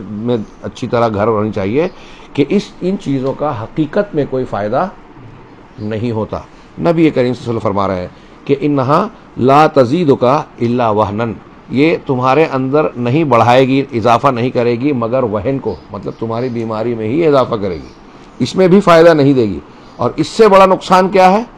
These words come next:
अल्लाह के नबी सल्लल्लाहु अलैहि वसल्लम का अगला जुमला, "फ़इन्नका लौ मित्ता वहिया अलैका मा अफ़लहता अबदा",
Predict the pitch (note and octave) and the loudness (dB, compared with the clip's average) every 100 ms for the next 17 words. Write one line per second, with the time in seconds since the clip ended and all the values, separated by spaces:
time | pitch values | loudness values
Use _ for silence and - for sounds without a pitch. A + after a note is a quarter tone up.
0 | - - B2 C3 C#3 C#3 C#3 C#3+ C#3+ C3 | -20 -8 0 2 2 2 0 0 -2 -2
1 | B2+ A#2+ A2 A#2+ G2+ G2 D#2+ - - - | -4 -4 -2 0 -2 -4 -6 -10 -18 -20
2 | - - D3 G#3 F#3+ B2 A#2+ C3+ - - | -6 0 2 4 4 2 4 2 0 -12
3 | - B2 C#3+ D3+ F3 G3+ - D2 - - | -6 4 6 6 4 2 -4 -8 -10 -20
4 | - - - A#2+ C#3+ C#3+ G2+ B2+ E3+ D#3 | -20 -20 -6 0 2 2 2 4 4 2
5 | F2 - - - - A2+ C#3+ E3 C3 - | -4 -8 -20 -20 -12 0 2 2 -2 -4
6 | B2+ - A2+ G#2 G2+ F#2 | -6 -4 -4 -2 -2 -4